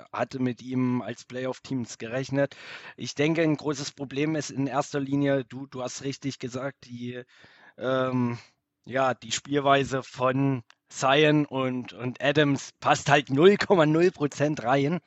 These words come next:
Also, was da, was die Leute sich da überlegt haben, äh, ist mir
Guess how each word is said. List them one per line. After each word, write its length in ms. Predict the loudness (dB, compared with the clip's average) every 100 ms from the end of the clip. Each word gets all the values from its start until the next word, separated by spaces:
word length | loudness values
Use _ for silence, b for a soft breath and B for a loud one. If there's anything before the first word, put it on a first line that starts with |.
| _
Also, 360 | -4 -2 0 -2
was 240 | -2 -2
da, 300 | 0 2 2 -2 B B B
was 200 | -2 0
die 120 | -2
Leute 280 | 0 0 0
sich 240 | -4 -6 -2
da 320 | 4 4 4
überlegt 580 | 0 -4 -2 -4 _ -2
haben, 360 | 0 0 -2 B B B B B
äh, 240 | -4 -4 -4
ist 180 | -4
mir 380 | -2 0 0 -2